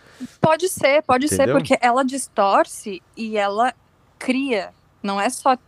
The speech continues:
Speaker 1: pegar uma
Speaker 2: Isso.
Speaker 1: situação e, e distorcer a situação. Não, ela, ela vai acrescentando situações que nunca aconteceram, só acontecem dentro da cabeça dela. E eu acho que
Speaker 2: Uhum.
Speaker 1: sim. Eu acho que ela acredita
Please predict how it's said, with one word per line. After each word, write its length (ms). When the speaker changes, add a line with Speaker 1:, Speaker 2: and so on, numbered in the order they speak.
Speaker 1:
pegar 300
uma 80
Speaker 2:
Isso. 300
Speaker 1:
situação 480
e, 240
e 300
distorcer 800
a 60
situação. 280
Não, 160
ela, 220
ela 180
vai 180
acrescentando 1040
situações 480
que 100
nunca 280
aconteceram, 500
só 100
acontecem 460
dentro 240
da 80
cabeça 320
dela. 300
E 60
eu 100
acho 220
que 60
Speaker 2:
Uhum. 100
Speaker 1:
sim. 120
Eu 120
acho 140
que 80
ela 80
acredita 420